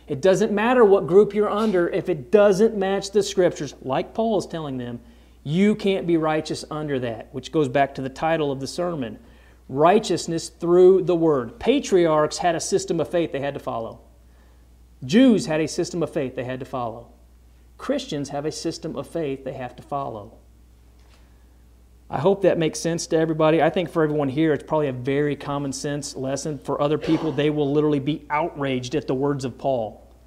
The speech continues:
because Paul is telling a certain group of people, "You can't be saved under that system."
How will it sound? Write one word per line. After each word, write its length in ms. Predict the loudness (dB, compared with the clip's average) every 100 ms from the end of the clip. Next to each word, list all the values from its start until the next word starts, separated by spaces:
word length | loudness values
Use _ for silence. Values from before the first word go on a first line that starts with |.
| -20 -20 -20 -14
because 280 | -6 -6
Paul 400 | -6 -2 2 2
is 100 | 0
telling 400 | -4 -8 -6 -6 -8
a 60 | -8
certain 400 | -2 0 0 2
group 220 | 2 2
of 120 | -4
people, 460 | -2 -4 -2 -6 -6 -16 -20 -12
"You 260 | -2 -2 0
can't 320 | -4 -6 -4
be 100 | -4
saved 440 | -2 -2 -2 -4
under 200 | -4 -4
that 220 | -4 -6
system." 460 | -8 -12 -12 -16